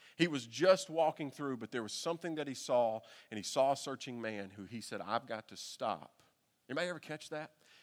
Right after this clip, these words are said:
He's passing through, but he ends up at the guy's house for the night. He changes his entire plans.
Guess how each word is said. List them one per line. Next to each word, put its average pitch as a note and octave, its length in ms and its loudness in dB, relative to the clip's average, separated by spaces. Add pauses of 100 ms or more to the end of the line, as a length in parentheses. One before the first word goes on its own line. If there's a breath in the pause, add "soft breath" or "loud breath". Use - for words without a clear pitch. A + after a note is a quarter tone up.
(100)
He's F#3 240 -2
passing D#3+ 420 0
through, E3 220 -4
but B2+ 100 -4
he B2+ 140 -2
ends D#3 160 -4
up D3+ 100 -12
at - 80 -18
the C3+ 60 -10
guy's C#3+ 240 -8
house D#3 260 -12
for - 140 -14
the F#2 60 -10
night. - 220 -18 (1500)
He D#3+ 100 -4
changes E3+ 500 2
his C3+ 180 -2
entire D3 400 -4
plans. - 640 -12